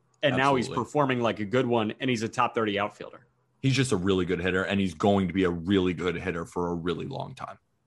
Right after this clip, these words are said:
Speaker 1: Absolutely. Starling Marte, a guy that has been a good hitter for a long time. And of course, you know, he does,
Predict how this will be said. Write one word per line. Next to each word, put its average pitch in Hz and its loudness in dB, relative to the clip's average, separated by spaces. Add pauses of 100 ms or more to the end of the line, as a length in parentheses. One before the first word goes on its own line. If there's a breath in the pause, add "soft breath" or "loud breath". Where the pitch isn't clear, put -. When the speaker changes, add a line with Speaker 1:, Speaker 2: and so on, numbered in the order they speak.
(640)
Speaker 1:
Absolutely. 101 -8 (300)
Starling 175 4
Marte, 127 2 (140)
a 127 -4
guy 127 2
that 120 -2
has 107 -2
been 120 0
a 117 0
good 117 0
hitter 113 2
for 107 2
a - -4
long 110 0
time. 107 2
And 107 -2
of 92 -8
course, 104 -6
you 113 -4
know, 98 -4
he 92 -8
does, 98 -4